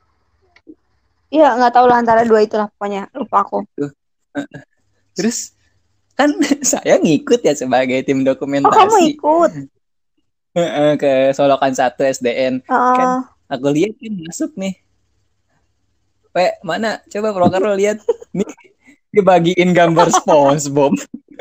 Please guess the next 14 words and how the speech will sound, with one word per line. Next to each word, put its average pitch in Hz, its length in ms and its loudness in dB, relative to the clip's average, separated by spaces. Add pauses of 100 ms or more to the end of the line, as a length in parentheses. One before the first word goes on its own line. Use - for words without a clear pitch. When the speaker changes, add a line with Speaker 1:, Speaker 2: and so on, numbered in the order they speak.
(880)
Speaker 1:
Dia 466 140 8
disuruh 370 400 4
warnain. 392 720 4 (2000)
Speaker 2:
Disuruh 370 520 4
mewarnai 311 640 4
gambar 156 400 2
SpongeBob 147 640 -2
kayak 135 280 2
di 139 80 -2
S 120 480 -2
D, 127 440 -4 (320)
beli 143 280 2
di 139 120 0
abang-abang. 131 1080 0